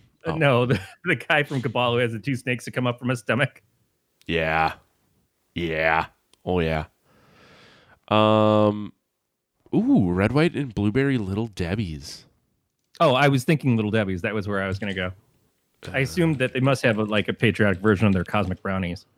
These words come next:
Speaker 2: Oh, I'm sure. Pop-Tarts.
Speaker 1: Those things are terrific.
Speaker 2: Pop-Tarts. Pop-Tarts. Pop sh-, I almost typed in Pop Sharts.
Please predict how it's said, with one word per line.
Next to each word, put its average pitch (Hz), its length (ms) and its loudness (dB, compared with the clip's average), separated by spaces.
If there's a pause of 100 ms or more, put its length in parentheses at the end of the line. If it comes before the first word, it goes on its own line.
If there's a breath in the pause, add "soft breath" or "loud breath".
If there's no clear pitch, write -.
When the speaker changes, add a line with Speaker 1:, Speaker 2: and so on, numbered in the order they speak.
(160)
Speaker 2:
Oh, 107 60 2
I'm 82 160 -6
sure. 78 340 -6 (320)
Pop-Tarts. - 260 -14 (100)
Speaker 1:
Those - 40 -8
things 98 180 -6
are 104 60 2
terrific. 85 680 -2
Speaker 2:
Pop-Tarts. - 520 -14
Pop-Tarts. 123 1300 -6 (960 soft breath)
Pop 82 220 -4
sh-, - 120 -4
I - 60 0
almost 87 220 0
typed 85 220 -2
in 76 100 -6
Pop - 260 -6
Sharts. - 500 0